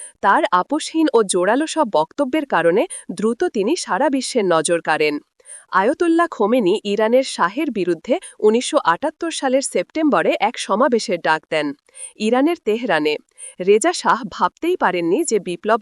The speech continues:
এমন আকার ধারণ করতে পারে। শাহের প্রতি জনগণের মধ্যে জমা হওয়া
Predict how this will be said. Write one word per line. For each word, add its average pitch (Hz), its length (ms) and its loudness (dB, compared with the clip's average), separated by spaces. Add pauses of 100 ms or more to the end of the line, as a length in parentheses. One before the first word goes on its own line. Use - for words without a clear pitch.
এমন 202 300 0
আকার 226 320 0
ধারণ 175 280 0
করতে 175 320 -2
পারে। 160 300 2 (500)
শাহের 254 420 -2
প্রতি 320 300 -4
জনগণের 226 560 2
মধ্যে 247 320 0
জমা 190 340 2
হওয়া 240 200 2